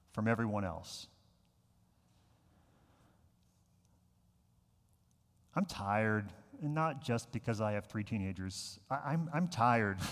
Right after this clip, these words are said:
<laughs> because of all the division and the hate and the animosity in our world, in our politics, on our streets, in our communities, between nations.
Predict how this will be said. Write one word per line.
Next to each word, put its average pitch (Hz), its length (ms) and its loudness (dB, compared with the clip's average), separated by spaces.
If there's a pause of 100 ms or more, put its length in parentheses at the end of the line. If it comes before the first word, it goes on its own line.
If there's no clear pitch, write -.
(340)
<laughs> - 480 -14
because 233 420 6
of 165 180 8 (520)
all 208 220 12
the 220 120 8
division 160 840 6
and 143 220 6
the 135 120 10
hate 156 560 2 (160)
and 143 160 6
the 135 40 4
animosity 139 1000 6 (440)
in 139 120 2
our 113 200 6
world, 151 520 6
in 127 100 0
our 110 140 6
politics, 147 760 4
on 113 160 -4
our 98 100 -4
streets, - 720 -4 (220)
in 123 100 2
our 113 80 4
communities, 151 480 4
between 123 380 2
nations. 139 640 2